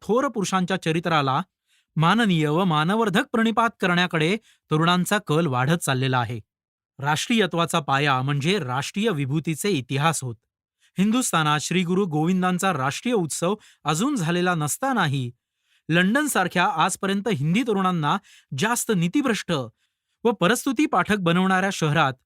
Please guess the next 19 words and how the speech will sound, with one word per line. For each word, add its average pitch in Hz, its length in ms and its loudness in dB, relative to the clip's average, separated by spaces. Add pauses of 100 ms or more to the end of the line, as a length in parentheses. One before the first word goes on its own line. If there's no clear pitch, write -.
(300)
तो 247 120 4
प्रसंग 190 400 0
अशा 220 360 2
दिमाखाने 214 580 2
गाजला 190 340 0
जावा, 147 360 0 (520)
यापेक्षा 175 520 2
वृद्धिंगत 170 540 0
देशभक्तीचे 165 800 0 (300)
दुसरे 214 260 0
चिन्ह 170 380 0
ते 233 80 0
काय 170 240 0
असू 233 160 -2
शकणार? 214 320 -2 (520)
ह्या 175 140 4
आमच्या 165 420 0
वृद्धिंगत 175 460 0
देशभक्तीलाच 156 880 0